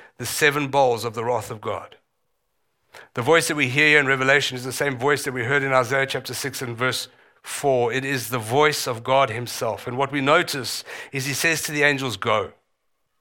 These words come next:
He doesn't say, "Wait until all of the stuff has happened in sequence at a specific time, and then you can go." And one day on Judgment Day, that wrath is exclusive for Judgment Day. And you know what the challenge with that is, is that it ex-, it sort of fuels the apathy that we have as a church.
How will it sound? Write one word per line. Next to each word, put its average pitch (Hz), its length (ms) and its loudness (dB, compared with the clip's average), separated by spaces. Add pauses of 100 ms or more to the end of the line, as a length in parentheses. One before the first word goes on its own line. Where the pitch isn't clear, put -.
(840)
He 143 100 -6
doesn't 170 240 2
say, 170 140 4
"Wait 139 480 6
until 135 260 -4
all 139 260 0
of 139 80 0
the 135 80 -4
stuff 135 280 -2
has 131 100 -6
happened 139 300 -2
in 135 100 -4
sequence 139 480 -6
at 131 100 -2
a 120 60 -2
specific 127 540 -4
time, 135 340 6
and 107 100 -8
then 127 140 -4
you 139 100 -4
can 135 200 -8
go." 127 100 -4
And 123 140 0
one 147 180 4
day 143 140 2
on 131 180 2
Judgment 135 460 0
Day, 127 160 2
that 123 180 0
wrath 143 340 4
is 131 160 -4
exclusive 143 640 -2
for 131 140 -6
Judgment 120 460 0
Day. - 180 -8 (1080)
And 127 120 -4
you 151 80 2
know 175 60 6
what 170 60 2
the 143 60 -6
challenge 160 420 6
with 139 120 -2
that 143 180 6
is, 123 160 -4
is 117 80 -6
that 135 160 2
it 139 140 0
ex-, 135 240 -6
it 135 120 -6
sort 175 300 -2
of 139 100 -2
fuels 160 440 -2
the 143 120 0
apathy 151 440 2
that 131 180 0
we 135 80 -2
have 156 180 4
as 123 120 -4
a 120 60 -10
church. - 500 -4